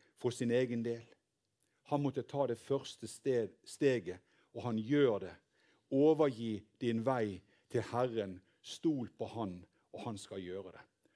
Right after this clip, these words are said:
Og denne her, dette, vi ser det hvordan Gud,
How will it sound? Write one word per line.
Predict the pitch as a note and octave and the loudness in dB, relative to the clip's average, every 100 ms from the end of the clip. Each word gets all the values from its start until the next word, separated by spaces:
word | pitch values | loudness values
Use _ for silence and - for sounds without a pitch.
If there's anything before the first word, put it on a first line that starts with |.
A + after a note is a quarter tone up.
| _ _ _ - | _ _ _ 2
Og | E3 | 4
denne | G3+ G3 | 4 2
her, | F#3+ - | 0 0
dette, | G3 G3 F#3 D#3 - _ _ _ _ - - E3 | 0 4 4 4 -2 _ _ _ _ -10 -4 0
vi | F3+ | 0
ser | - G#3 F3+ | 4 6 8
det | E3 | 6
hvordan | - F3+ F3+ F3 | 4 2 2 0
Gud, | F3 G#3 F3+ | 0 0 -2